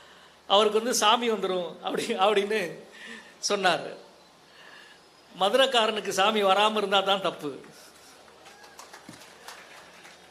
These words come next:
நான் சாகித்ய அகாடமி விருது பெற்று, பெற்ற பின் நிகழ்த்திய ஏற்புரையில் எல்லோரும் அவ-, அவர்கள் மொழியை பற்றி சொல்லுவார்கள், பேசுவார்கள்.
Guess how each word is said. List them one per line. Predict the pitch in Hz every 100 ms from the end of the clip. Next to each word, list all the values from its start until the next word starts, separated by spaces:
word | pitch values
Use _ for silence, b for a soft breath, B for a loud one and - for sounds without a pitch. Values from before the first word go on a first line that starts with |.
| -
நான் | 220 226 220
சாகித்ய | 226 254 294 294
அகாடமி | 269 247 240 240
விருது | 226 254 254 247 185 165 - - - -
பெற்று, | 226 226 - 262 247 240 247 - - - - - - _ - b b b b
பெற்ற | 233 233 262
பின் | 262 269 277 254 - -
நிகழ்த்திய | 220 233 240 247 226 196
ஏற்புரையில் | 175 214 277 - 240 220 214 196 156 - - - - - - - - - - - - - - - _ _ - _ - - - - -
எல்லோரும் | 220 247 262 302 294
அவ-, | 240 247 254
அவர்கள் | 247 233
மொழியை | 214 233 277 285
பற்றி | 277 233 226
சொல்லுவார்கள், | 233 226 226 214 208 226
பேசுவார்கள். | 214 214 202 180 156 185 226 -